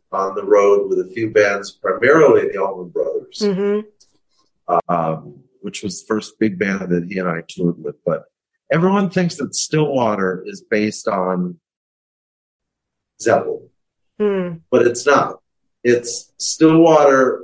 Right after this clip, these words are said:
Speaker 1: i-, is a, it's an amalgam. It's, it's, it's the band that has the two creative forces that sometimes there's friction between them.
Speaker 2: Yeah.
Speaker 1: Plant and Page, Keith and Mick.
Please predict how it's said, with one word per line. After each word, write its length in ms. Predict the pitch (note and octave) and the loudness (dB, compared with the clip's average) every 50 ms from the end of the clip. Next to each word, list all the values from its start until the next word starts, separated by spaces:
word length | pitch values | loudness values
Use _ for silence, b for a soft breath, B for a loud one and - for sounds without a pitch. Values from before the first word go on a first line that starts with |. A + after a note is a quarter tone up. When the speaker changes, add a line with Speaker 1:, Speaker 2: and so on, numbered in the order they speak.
| - | -4
Speaker 1:
i-, 40 | A2 | -4
is 500 | A#2 - - - A#2+ A#2 A2+ A2 G#2+ A2+ | -4 -4 -2 -2 0 0 0 0 0 2
a, 140 | A#2 G#2+ - - | 2 2 2 -2
it's 200 | - - - B2 | -6 -4 -2 -2
an 80 | A#2 | -2
amalgam. 720 | A2+ A2 A#2+ B2+ D3 E3+ F3 E3+ C#3 A#2 F#2+ F#2+ F#2 - - _ _ _ _ _ _ - | 0 2 2 2 4 4 4 4 4 2 0 -2 -6 -10 -14 _ _ _ _ _ _ -4
It's, 280 | - - - - - - | -2 -2 -2 -4 -6 -2
it's, 460 | - C#3 C3 - - - - - _ _ _ | 0 0 0 0 -2 -6 -8 -10 _ _ _
it's 340 | - - - - - - - - | -6 -4 -4 -4 -4 -6 -6 -6
the 120 | - - | -6 -6
band 460 | - - D3+ G3 D3+ D#3 D#3 E3 D#3 D3+ | 0 4 4 6 6 6 4 4 4 4
that 120 | C#3+ C#3 | 4 4
has 220 | C#3 C3+ C3 C3 - | 4 2 0 -2 -6
the 100 | A#2 A2+ - - | -10 -12 -12 -12
two 560 | - - D#3+ D#3 D3+ D3+ D3+ D3+ C#3+ - - - | -6 0 2 2 2 2 0 -4 -6 -8 -10 -6
creative 720 | - C#3+ C3+ B2+ B2 A#2+ A#2+ A#2+ A#2+ B2 A#2 A#2 A#2 A2+ - _ _ _ _ _ _ _ _ _ _ _ _ | -2 0 0 2 2 2 2 2 0 0 -2 -4 -6 -10 -14 _ _ _ _ _ _ _ _ _ _ _ _
forces 640 | - B2 B2 A#2+ A#2+ A2+ - A#2+ A2 G2+ G2+ G2 - | -8 -4 -2 -2 -2 -2 -4 -6 -6 -8 -8 -4 0
that 260 | - G#2 F#2+ F2+ - | 2 2 2 2 -2
sometimes 640 | - - A#2+ A2 A2 G#2+ - A#2 - G2 F#2 F#2+ - | -2 -2 0 0 0 0 0 0 0 0 0 -4 -8
there's 260 | G2 G2 F#2 F2 - | -8 -8 -8 -8 -10
friction 520 | - - - D3+ - - - F#2+ F2+ E2 | -4 0 2 2 2 2 -2 -6 -8 -10
between 440 | D#2+ E2 E2 - - F2 E2+ D#2+ D#2 D#2+ | -14 -20 -20 -16 -12 -12 -10 -10 -12 -14
them. 180 | D2 - _ _ | -18 -20 _ _
Speaker 2:
Yeah. 360 | - A3 G#3+ G3 F#3 F#3+ G#3+ A3+ - b b b b b b b b b b _ _ _ _ _ _ _ _ _ | -4 -2 0 0 0 -4 -6 -10 -12 b b b b b b b b b b _ _ _ _ _ _ _ _ _
Speaker 1:
Plant 300 | - A#2+ A2 G#2 G2+ F#2 G#2+ | -2 0 0 0 0 -2 -4
and 80 | A#2 | -4
Page, 680 | A2+ D#3 E3+ - B2+ E2 - - - - - - - _ _ _ _ _ _ _ _ _ _ _ _ _ _ _ _ _ _ _ _ - - - - - - _ _ _ _ | 0 2 4 4 4 4 2 -2 -6 -12 -16 -18 -18 _ _ _ _ _ _ _ _ _ _ _ _ _ _ _ _ _ _ _ _ -20 -20 -20 -18 -18 -18 _ _ _ _
Keith 360 | - - B2 A#2+ A2+ A2+ A2+ | -8 -2 0 0 0 0 0
and 180 | A#2+ A2+ A2+ A#2+ C3 | 2 2 4 4 4
Mick. 260 | D3 - - - - | 4 4 2 0 -2